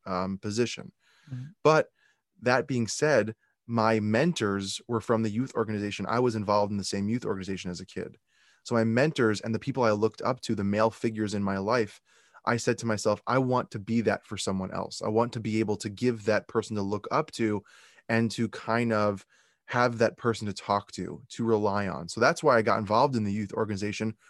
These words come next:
Speaker 1: which gave me my passion for wanting to be, uh, a licensed personality, a licensed person to help them actually with practical, real research-based tools than just a nice, uh, deep, meaningful conversation or a chit chat or a hangout.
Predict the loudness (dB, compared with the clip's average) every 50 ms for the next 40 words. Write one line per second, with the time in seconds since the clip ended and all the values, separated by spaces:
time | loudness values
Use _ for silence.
0 | _ _ -4 -4 -2 0 2 2 2 4 2 0 0 -2 0 0 0 0 0 -2
1 | -4 -4 -4 -6 -8 _ _ _ _ _ 0 0 2 4 4 2 2 0 -2 -4
2 | -2 -2 -2 -2 -2 -4 -8 _ -20 _ _ _ -2 0 0 0 0 -2 -4 -6
3 | -4 0 2 2 2 2 0 -2 -2 -2 -2 -4 -6 -10 -14 _ _ _ _ _
4 | _ _ -2 0 0 0 0 0 0 0 2 2 2 2 2 2 0 0 2 2
5 | 2 2 2 -2 -6 -6 -8 -10 -14 -4 -2 -2 -2 -2 -2 -4 -4 -4 -6 -8
6 | -12 _ _ _ _ _ -8 -8 -2 2 2 4 4 2 -2 -4 -4 _ -4 -4
7 | -2 -2 0 0 2 2 2 2 0 0 -2 -4 -2 2 4 4 4 2 0 -6
8 | -2 0 0 0 0 -2 -2 0 2 4 4 2 2 0 0 -2 0 -2 -4 -6
9 | -4 -4 -4 -4 -4 -6 -10 -10 -4 -2 0 2 2 2 2 0 -4 -10 _ -20
10 | -20 -20 _ 0 2 2 2 4 6 6 6 6 4 0 -6 -12 -18 _ _ _
11 | -4 0 2 4 4 4 2 0 0 2 4 4 6 6 4 2 0 -2 _ _
12 | _ _ _ _ -4 -4 -2 0 0 2 2 2 2 0 -2 -2 0 0 0 0
13 | 0 -2 -2 -2 -2 -2 -2 -2 -2 -2 -2 -2 -2 -2 -4 -4 -4 0 0 2
14 | 2 2 2 0 0 0 -2 -2 0 0 0 0 -2 -2 -6